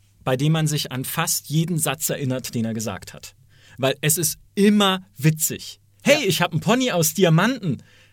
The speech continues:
Speaker 1: weil ich reich bin
Speaker 2: <laughs>
Speaker 1: und es mir einfach leisten kann. Och, es schimmert so schön, ich gebe ihm einen Namen, den Namen weiß ich nicht mehr."
Speaker 2: Arschgaul.
Speaker 1: Echt? <laughs> Wunderschön. Und,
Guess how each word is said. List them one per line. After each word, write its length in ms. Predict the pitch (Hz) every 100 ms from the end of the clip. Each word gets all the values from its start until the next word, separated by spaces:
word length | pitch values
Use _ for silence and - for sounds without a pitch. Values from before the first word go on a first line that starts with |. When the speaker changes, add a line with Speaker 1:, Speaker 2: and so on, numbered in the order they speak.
| _ -
Speaker 1:
weil 220 | 151 196
ich 200 | 190 -
reich 360 | 254 311 - -
bin 340 | 254 170 117 - -
Speaker 2:
<laughs> 160 | 285
Speaker 1:
und 100 | 220
es 100 | 208
mir 140 | 214 214
einfach 240 | 180 190
leisten 560 | 202 233 311 - - 285
kann. 340 | 220 208 139 123 - -
Och, 160 | 262
es 160 | 226 -
schimmert 340 | 247 240 226 -
so 80 |
schön, 300 | 190 214 196
ich 100 | 190
gebe 180 | 240 247
ihm 100 | 220
einen 120 | 214
Namen, 340 | 196 190 190 160
den 120 | 147
Namen 220 | 143 156
weiß 160 | 151 131
ich 60 | 143
nicht 200 | 156 -
mehr." 200 | 131 147
Speaker 2:
Arschgaul. 640 | 156 - 110 104 101 104
Speaker 1:
Echt? 320 | 151 220 - - - - - -
<laughs> 340 | 906 427 -
Wunderschön. 760 | 269 262 226 196 - 349 196 185 - - 370 311 277
Und, 180 | 359